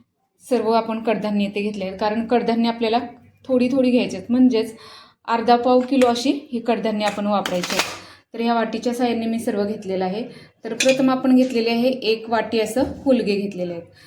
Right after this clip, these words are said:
तर हे हुलगे छान असे रोस्ट केलेले आहेत, निवडून घेतलेले आहेत. त्यानंतर आपण इथे घेतलेले आहे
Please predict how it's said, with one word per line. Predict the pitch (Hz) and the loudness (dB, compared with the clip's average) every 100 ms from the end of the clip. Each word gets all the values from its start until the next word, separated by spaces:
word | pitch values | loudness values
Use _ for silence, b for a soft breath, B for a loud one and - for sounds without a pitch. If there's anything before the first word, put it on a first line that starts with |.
| B B - | B B -8
तर | |
हे | 226 254 | 0 2
हुलगे | 262 269 262 262 | 4 4 2 2
छान | 254 233 | 0 0
असे | 233 262 | 2 4
रोस्ट | 240 226 226 254 | 4 2 -2 -4
केलेले | 254 240 226 220 | 0 0 2 0
आहेत, | 214 220 226 | 0 -2 0
निवडून | 233 202 208 | -2 -2 -2
घेतलेले | 233 233 208 202 | -2 -2 -4 -4
आहेत. | 196 196 - - B B B _ | -4 -6 -8 -12 B B B _
त्यानंतर | 247 247 262 254 247 | -6 2 4 4 4
आपण | 247 254 | 2 0
इथे | 247 254 | 0 0
घेतलेले | 240 240 233 226 | -2 0 -2 0
आहे | 226 | -2